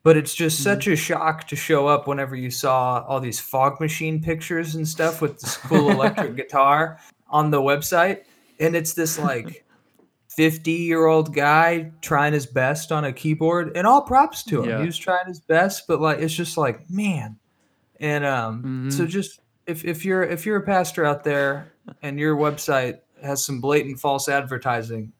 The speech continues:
Speaker 1: it's not helping you. It might get people to
Speaker 2: Yeah.
Speaker 1: come, but it's not gonna get people to stay. <laughs>
Speaker 2: Yeah, especially, like,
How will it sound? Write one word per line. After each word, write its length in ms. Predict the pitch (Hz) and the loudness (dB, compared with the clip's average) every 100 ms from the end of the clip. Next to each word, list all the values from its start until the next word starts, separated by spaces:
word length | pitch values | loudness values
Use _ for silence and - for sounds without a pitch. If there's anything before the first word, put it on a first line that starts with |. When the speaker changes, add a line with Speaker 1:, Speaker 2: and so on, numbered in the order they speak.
| _ - | _ -10
Speaker 1:
it's 220 | 139 - | -6 2
not 160 | 185 147 | 4 6
helping 400 | 156 165 135 113 | 4 2 -2 -6
you. 240 | - - - | -10 -12 -10
It 140 | 139 | -10
might 260 | 107 202 - | -6 -6 -4
get 200 | - - | -6 -4
people 260 | 143 143 156 | -2 2 2
to 60 | |
Speaker 2:
Yeah. 100 | 123 | 0
Speaker 1:
come, 460 | 151 147 135 120 - _ _ - | -2 0 0 -4 -14 _ _ 2
but 120 | 147 | 4
it's 160 | 147 151 | 4 4
not 140 | 175 170 | 2 2
gonna 140 | 165 | -2
get 180 | 156 - | -2 -4
people 260 | 165 151 | -4 -2
to 80 | 131 | -2
stay. 420 | 113 - 120 107 - | -4 -2 -2 -4 -6
<laughs> 40 | 156 - - _ _ _ _ | -6 -6 -14 _ _ _ _
Speaker 2:
Yeah, 400 | - 143 151 131 120 123 | -6 -2 0 -2 -6 -10
especially, 520 | 143 - 226 - 196 | -8 -4 -2 0 0
like, 300 | 143 135 127 | 2 0 -2